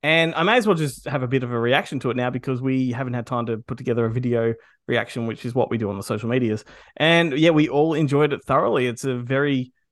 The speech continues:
refreshing entry to the entire franchise. It's very, um, what's the word? Very cliche, predict-, predictable. It hits all of the beats that a slasher should, but it just, for some reason, feels a little bit fresher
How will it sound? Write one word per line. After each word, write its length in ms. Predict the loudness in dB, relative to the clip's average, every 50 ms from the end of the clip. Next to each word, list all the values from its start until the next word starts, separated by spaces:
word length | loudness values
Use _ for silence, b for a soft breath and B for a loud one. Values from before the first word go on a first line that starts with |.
| _ _ _ -8
refreshing 600 | -6 -6 -4 -2 -2 -2 0 0 0 -2 -2 -2
entry 380 | -4 -6 -4 -4 -2 -2 -2 -2
to 320 | 0 0 0 2 2 2
the 140 | 0 0 -2
entire 440 | -2 -2 -2 -2 0 2 2 0 0
franchise. 680 | -2 -4 -4 -4 -4 -4 -4 -2 0 0 0 0 -2
It's 300 | -4 -6 -6 -8 -10 -16 -14
very, 640 | -10 -4 2 4 6 6 6 6 6 4 2 -2 b b b _ _ _ _ _ -2
um, 480 | 0 0 0 0 -2 -4 -6 -6 -6 -6
what's 180 | -8 -8 -6 -4
the 60 | -2
word? 240 | 0 0 0 2 2
Very 160 | 2 0 0
cliche, 880 | 0 0 0 0 0 0 0 2 2 4 2 2 0 -2 -4 -8 -12 -14 -16
predict-, 380 | -20 -10 _ -4 -4 -4 -2 -2
predictable. 580 | 0 0 0 0 0 2 4 6 6 6 6
It 100 | 4 4
hits 240 | 2 0 0 0 2
all 220 | 2 2 2 0
of 80 | 0 -2
the 240 | -2 -4 -4 -4 -6 _ _ _ -6 -2
beats 260 | -2 -2 -2 -4 -4
that 120 | -4 -4 -4
a 60 | -4
slasher 360 | -2 0 0 0 0 -2 -6
should, 400 | -2 2 4 4 4 4 4 4
but 340 | 4 4 4 2 -2 -8 -20 _ _ _ _ _ _ _ _ _ _ -14
it 140 | -10 -6
just, 300 | -4 -4 -4 -4 -8 -12
for 120 | -12 -12 -6
some 260 | 0 2 2 4 4
reason, 280 | 2 2 0 0 -2 -4
feels 320 | -4 -2 -2 -2 -2 -2
a 40 | -2
little 200 | -2 -2 -4 -4
bit 160 | -8 -10 -12
fresher 460 | -8 -6 -6 -6 -4 -4 -4 -4 -6